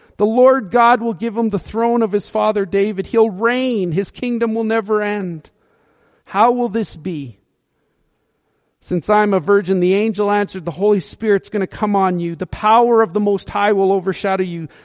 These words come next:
The Holy One will be born, will be called the Son of God.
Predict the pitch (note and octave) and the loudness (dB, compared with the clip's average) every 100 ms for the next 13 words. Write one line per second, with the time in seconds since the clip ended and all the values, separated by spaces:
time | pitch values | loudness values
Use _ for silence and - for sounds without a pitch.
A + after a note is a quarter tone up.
0 | - F3+ F3 A#3 A#3 G#3+ G#3+ F#3 F3 F#3+ | -6 -2 2 2 4 2 2 -2 -4 -4
1 | E3+ E3+ D3 F#3+ G3+ G#3 G3 E3+ - - | -4 -8 -4 0 2 2 2 -2 -8 -8
2 | F3 F#3 - G3+ G#3 F3 - G3 E3+ C#3+ | -6 -6 -2 0 2 -2 -4 -6 -6 -2
3 | F3+ F3 | 0 0